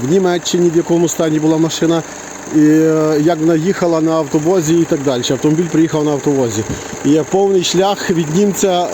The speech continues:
до України. Як це виглядало? Резина у нас чистенька. Замінив мастило. Мастило Адінол п'ять В тридцять. Мною особисто привезено з Німеччини.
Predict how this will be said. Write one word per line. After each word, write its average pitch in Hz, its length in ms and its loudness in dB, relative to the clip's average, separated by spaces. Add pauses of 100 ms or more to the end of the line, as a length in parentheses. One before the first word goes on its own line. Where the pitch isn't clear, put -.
до 160 80 4
України. 156 560 0 (140)
Як 160 200 -2
це 170 100 0
виглядало? 139 580 -2 (680)
Резина 151 320 -2
у 180 160 -2
нас 165 300 -4
чистенька. 190 580 -2 (1400)
Замінив 202 460 0
мастило. 196 460 -2 (460)
Мастило 202 480 -2
Адінол 185 440 0 (100)
п'ять 185 160 0
В 165 120 0
тридцять. 208 500 0 (420)
Мною 180 300 4
особисто 180 460 0
привезено 170 500 2
з 143 60 -2
Німеччини. 156 760 0